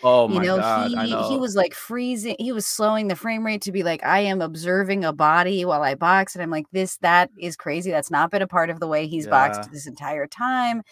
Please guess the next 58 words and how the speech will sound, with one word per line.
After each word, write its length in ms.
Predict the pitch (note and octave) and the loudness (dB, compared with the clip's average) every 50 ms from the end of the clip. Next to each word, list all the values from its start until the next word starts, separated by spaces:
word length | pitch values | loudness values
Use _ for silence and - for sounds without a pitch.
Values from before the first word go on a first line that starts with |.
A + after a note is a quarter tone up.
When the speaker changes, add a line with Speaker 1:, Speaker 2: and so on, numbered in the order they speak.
| - - - _ _ | -20 -20 -20 _ _
Speaker 2:
At 120 | - F#3 - | -10 -8 -8
the 160 | G#3+ F3+ - | -8 -6 -4
end, 300 | - F#3+ G#3+ G#3+ A3 G3 | -2 -2 0 0 -2 -2
there 180 | - F#3+ F#3 F3 | -2 -2 -2 -2
was, 160 | E3 D3 D3 | -4 -2 -2
like, 200 | C#3+ B2 B2 - | -2 -2 -4 -6
fog, 760 | - - - F3 D#3+ F3 F#3+ G3 G3+ G3+ G3+ G3+ G#3 G#3+ G#3 A3+ - - | -10 -6 -2 2 4 6 8 8 8 10 8 8 6 4 -2 -10 -12 -12
uh, 60 | - - _ _ _ _ _ | -14 -14 _ _ _ _ _
you 220 | - A3 A3 A3 | -10 -6 -6 -4
know, 300 | A3 G#3+ G#3 G3+ G3+ F#3 - | -2 -2 0 0 0 0 -2
around 520 | - G#3 A3 G3+ G#3+ G#3 G#3 G#3+ G#3+ G#3+ G3+ | -2 -2 -2 0 0 0 0 0 0 -2 -2
Speaker 1:
The 20 | |
Speaker 2:
them. 240 | F#3+ G#3+ G3+ G3 - | -2 0 0 2 2
And 100 | - - | 0 0
I 60 | - | 2
was 120 | C3+ B2 | 4 6
just 160 | A#2+ A#2+ A#2+ A#2 | 8 8 8 6
sort 100 | A#2 A2 | 4 2
of 60 | A2 | 0
Speaker 1:
C 40 | G#2+ | -4
G 20 | |
I. 20 | G#2+ | -6
Speaker 2:
like, 80 | - - | -6 -6
"What's 240 | F#3+ A3 - - - | -6 -8 -6 -8 -8
happening? 600 | - - F#3+ C4 D#4 D4+ B3 A#3+ A3 G#3 A#3 A3+ | -4 -2 0 0 0 -2 -4 -4 -2 0 2 4
<laughs> 300 | - D#4 C4+ B3+ G#3+ G#3+ | 4 4 4 2 2 2
Why 220 | G3+ G3+ A3 A#3+ | 2 2 2 2
are 140 | B3 A#3+ B3 | 0 -2 -2
we," 360 | A3+ A3+ G#3+ G#3+ G#3+ G3+ F#3+ | -4 -6 -6 -4 -2 -2 -2
Speaker 1:
Yeah. 420 | A#2 A#2 A2+ G#2+ G#2+ G#2+ G#2+ A2 A2+ - - | -2 -2 0 0 -2 -2 -4 -6 -8 -8 -8
Speaker 2:
I 60 | - | -6
guess, 180 | A3+ B3+ B3+ A3+ | -4 -4 -4 -2
like, 140 | B3+ A3+ G#3 - | -4 -4 -2 0
I 100 | - G#3+ | 0 0
know 200 | A3+ A3 A3 A3 G#3 | 2 0 -2 -2 0
why. 420 | F3 F3+ F3 F3 E3+ G#3 G3+ G3 | 2 4 4 4 4 2 0 0
We're 160 | A3 A3 F#3+ | -2 -4 -4
Speaker 1:
Uh, 20 | F3+ | -4
Speaker 2:
getting 240 | G3+ F#3+ G3+ G3+ F3 | -2 -2 -2 -4 -4
influenced 520 | D#3 F#3 F#3+ - - F3+ F3 E3+ - - | -4 -6 -6 -6 -4 -4 -4 -6 -6 -10
just 120 | - F3 - | -14 -8 -4
by, 120 | - E3+ E3+ | -4 -2 -2
like, 180 | D#3 D3 C#3+ - | -2 -4 -4 -6
other 240 | D3+ E3+ F3 F#3 F#3 | -6 -4 -4 -4 -4
directors 520 | F3+ F3+ D#3+ D3+ D3 D#3 - E3 E3 D#3+ E3 | -4 -4 -4 -4 -4 -4 -4 -6 -6 -6 -6
and 100 | D3+ D#3+ | -6 -4
their 160 | D#3 D#3+ D#3+ | -2 -2 -4
ability 400 | D3+ D3+ D#3 D#3 D#3 E3 D#3+ D#3 D3 | -4 -4 -6 -6 -6 -6 -6 -6 -6
to 100 | D3+ C#3+ | -8 -10
bring 400 | - - D3+ D#3+ E3 E3 F3+ F3 | -10 -8 -6 -4 -4 -2 -4 -4
these 200 | E3 E3 D#3 - | -6 -6 -8 -8
things 280 | - D#3 D3+ D#3+ C3 C#3+ | -6 -6 -6 -6 -4 -4
in, 240 | C#3 D3+ D#3 E3 | -4 -4 -4 -6
but 100 | D#3 D3 - | -6 -10 -12
to 80 | - | -12
still 280 | C#3 - - D3+ D3+ D3+ | -12 -10 -8 -8 -8 -8
stay 200 | - - D3 C#3+ | -8 -8 -8 -8
grounded. 600 | C#3 - D3 D3+ F3+ G3+ G#3 G3 E3 D3 C#3+ E3 | -6 -6 -4 -2 -2 -2 -2 -2 -2 -2 -2 -2